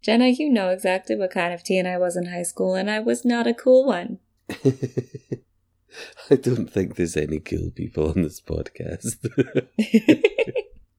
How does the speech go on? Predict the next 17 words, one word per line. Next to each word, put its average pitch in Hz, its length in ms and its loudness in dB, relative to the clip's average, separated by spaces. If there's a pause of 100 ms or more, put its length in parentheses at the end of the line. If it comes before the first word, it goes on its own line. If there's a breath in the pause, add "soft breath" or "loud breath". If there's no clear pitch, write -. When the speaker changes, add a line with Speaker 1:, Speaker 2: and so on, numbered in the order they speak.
Speaker 1:
Like, 196 400 -4 (200)
I 196 180 -2
had 220 220 -2
a 190 80 0
Totoro 185 720 0
hat. - 480 -10 (320)
I 208 180 0
was 196 280 -4 (100)
in 208 240 4
mock 190 260 -4
trial - 600 -2 (260)
and 262 400 2
robotics. - 920 -4 (440)
Speaker 2:
That - 220 -2
doesn't 85 400 -2
surprise 98 580 -10
me. 82 120 -12